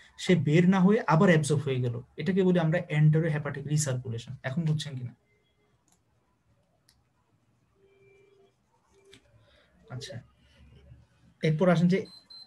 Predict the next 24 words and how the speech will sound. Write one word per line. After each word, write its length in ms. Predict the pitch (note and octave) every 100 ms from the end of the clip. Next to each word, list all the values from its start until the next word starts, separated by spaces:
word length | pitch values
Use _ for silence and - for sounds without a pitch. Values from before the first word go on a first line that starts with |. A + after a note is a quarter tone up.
| -
acetylation। 800 | D#3 D3+ E3 E3 D3+ B2+ F#3+ - - _
acetylation 640 | D3 D3+ F3+ E3+ D#3+ D3+ E3
এটা 200 | D3 D#3+
হচ্ছে 240 | D#3 E3+
একটা 200 | D#3 D#3+
phase 340 | - D3+ D3+
two 60 | -
reaction। 440 | D#3 D#3 - G3
যেমন 340 | F3+ D3 D3+ D#3
এটা 160 | D#3 E3
কোন 220 | E3+ E3
কোন 160 | D#3 D#3
ড্রাগের 220 | D3+ E3
ক্ষেত্রে 280 | - F3 F3
হয় 120 | G3
আপনারা 260 | D#3+ F3+
একটা 200 | F3 E3+
একটা 140 | F3+ F3+
মনে 180 | D#3+ D3
রাখলে 260 | B2+ C#3
হবে। 220 | B2 B2+
যেমন 240 | C3 D3+ D3+
হচ্ছে 160 | D3+
isoniazid, 680 | C#3+ C3+ D3+ D3 C#3+ C#3 G3